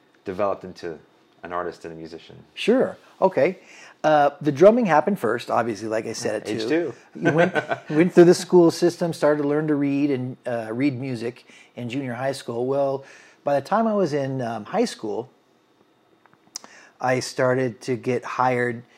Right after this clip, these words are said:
Speaker 2: to play other schools' musicals. Uh, they either needed a drummer or their
Speaker 1: That's
Speaker 2: drummer
Speaker 1: interesting.
Speaker 2: couldn't do it. Yeah.
Speaker 1: Yeah.
Speaker 2: So by the time I was probably a s-,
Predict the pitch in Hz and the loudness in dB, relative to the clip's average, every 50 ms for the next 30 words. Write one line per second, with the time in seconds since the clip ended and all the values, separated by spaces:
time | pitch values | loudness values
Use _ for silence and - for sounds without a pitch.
0 | _ _ _ _ _ - - 107 - _ _ - - - 135 127 123 123 120 - | _ _ _ _ _ -14 -14 -14 -14 _ _ -12 -6 -2 0 0 0 0 -2 -2
1 | - 127 127 127 131 120 - - - - 139 127 120 113 107 98 120 131 151 156 | -2 -2 0 0 -2 -2 -2 -6 -10 -8 -6 -4 -4 -4 -6 -6 -4 -4 -2 -2
2 | 120 120 - 92 85 95 - - - - _ _ _ _ _ _ _ _ _ _ | -4 -4 -8 -10 -14 -14 -16 -16 -20 -20 _ _ _ _ _ _ _ _ _ _
3 | _ _ _ _ - 107 101 98 101 107 113 117 120 113 113 113 120 120 113 117 | _ _ _ _ -18 -16 -16 -12 -10 -8 -8 -6 -6 -6 -8 -8 -8 -8 -8 -8
4 | 110 117 104 110 117 113 113 113 113 113 110 107 104 107 104 104 120 117 117 113 | -8 -10 -8 -6 -6 -6 -4 -4 -4 -6 -6 -6 -6 -8 -6 -6 -6 -4 -4 -4
5 | 98 - 117 107 - - 135 139 104 - 165 208 170 95 92 - - 107 117 113 | -6 -6 -8 -10 -8 -6 -6 -6 -4 -2 -2 -2 -2 -2 -6 -12 -14 -12 -12 -12
6 | 98 87 - - - - 175 180 180 180 190 202 190 - - 233 254 254 214 180 | -12 -14 -16 -8 0 2 4 6 6 6 6 4 0 -2 -2 -2 0 2 2 4
7 | 160 151 147 139 135 127 117 - - - - 165 180 175 170 156 135 113 - - | 4 4 4 2 0 -2 -2 -6 -6 -2 0 0 2 2 2 0 0 -2 -6 -12
8 | - - - - - - - - - - - - - - | -14 -14 -14 -14 -16 -16 -16 -18 -18 -18 -20 -20 -20 -20